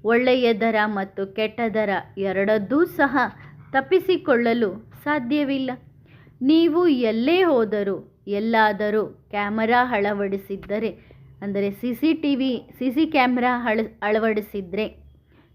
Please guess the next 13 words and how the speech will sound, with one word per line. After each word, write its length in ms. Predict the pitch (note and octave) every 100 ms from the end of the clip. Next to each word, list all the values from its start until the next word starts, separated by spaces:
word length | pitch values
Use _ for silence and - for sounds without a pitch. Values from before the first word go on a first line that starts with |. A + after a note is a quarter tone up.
| A#3
ನಿಮ್ಮ 200 | B3+ B3+
ಗಮನಕ್ಕೆ 640 | A3+ A#3 A#3+ B3 A#3 A#3 A3
ಬರುತ್ತದೆ 640 | G3 A3 A3+ A3 G3+ G#3
ತಾನೇ, 640 | G#3 B3 G4+ C#4 D4+ - _ - _ _ _ _ _
ಆ, 220 | G3+ G3+
ನಮ್ಮನ್ನು 640 | G3 G3+ A#3 A3+ G#3+ G#3+ -
ಕ್ಯಾಮರಾ 460 | A3 G3+ G#3+ A#3+
ನೋಡುತ್ತಿದೆ 640 | B3+ B3 B3+ D4 - C#4 C4+
ಎಂದು. 400 | C4+ B3+ B3+ B3+ - _ _ _ _ _ _ _
ಅಂತಹ 500 | A#3+ D#4 D#4+ E4+ F4
ಕ್ಯಾಮರಾ 500 | E4+ D#4+ C4+ C#4 C4+
ನೋಡಿದ 420 | C4+ A#3+ A#3+ B3 A#3
ತಕ್ಷಣ 600 | A#3 G#3+ - - B3 C4+